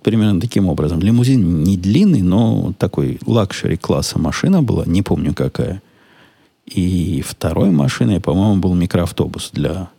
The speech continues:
таких полугрузовых перевозок. С этого она и жила, по-моему, всё время, ш-, сколько здесь, э, была. Ну и, кроме того, у неё ещё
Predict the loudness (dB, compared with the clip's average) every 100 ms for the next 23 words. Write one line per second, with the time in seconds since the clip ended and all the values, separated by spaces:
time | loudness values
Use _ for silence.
0 | _ -6 -6 -6 -14 -12 -4 -2 0 0
1 | 2 2 0 -2 0 0 0 -4 -6 -14
2 | -20 _ _ _ _ _ _ -6 -2 2
3 | 2 4 2 2 2 2 0 0 2 2
4 | 0 0 0 0 0 -2 -8 -16 -6 -4
5 | -2 -2 0 -2 -2 -8 -12 -14 -10 -8
6 | -6 -4 -2 0 2 4 4 2 0 0
7 | 0 0 0 2 0 0 -2 -4 -6 -6